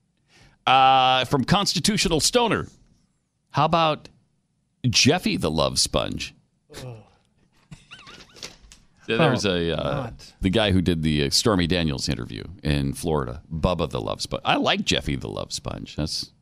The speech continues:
Speaker 1: I bet he'll adopt that.
Speaker 2: You
Speaker 1: He'll,
Speaker 2: think you
Speaker 1: he'll
Speaker 2: can
Speaker 1: like
Speaker 2: ma-,
Speaker 1: that too. We'll
Speaker 2: can we
Speaker 1: see.
Speaker 2: make it stick?
Speaker 1: Uh, as far as I'm
Speaker 2: So to
Speaker 1: concerned,
Speaker 2: speak?
Speaker 1: as far as I'm
Speaker 2: Okay,
Speaker 1: concerned.
Speaker 2: very well.
Speaker 1: Of course, when you're talking about making things stick and
Speaker 2: I, yes,
Speaker 1: Jeffy, you
Speaker 2: I
Speaker 1: just
Speaker 2: don't,
Speaker 1: don't,
Speaker 2: mm-hmm.
Speaker 1: don't even,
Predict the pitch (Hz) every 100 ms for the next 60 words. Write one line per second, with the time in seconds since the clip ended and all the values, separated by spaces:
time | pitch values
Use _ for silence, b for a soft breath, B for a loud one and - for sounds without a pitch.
0 | _ _ _ _ _ 98 110 101 78 78
1 | 69 57 - 50 - 151 135 135 135 135
2 | 135 156 143 65 - 76 131 143 143 143
3 | 143 127 - - 214 - - _ _ 87
4 | 85 87 55 80 - 110 101 110 113 -
5 | 76 76 160 - - 220 _ - - -
6 | 90 95 82 - 170 71 71 - 143 156
7 | 220 - _ _ _ _ _ - 92 104
8 | 95 90 107 98 90 80 80 90 98 -
9 | 98 87 - 95 92 - 143 139 87 98
10 | 95 131 135 135 123 82 - 131 113 -
11 | 156 - - 85 78 76 76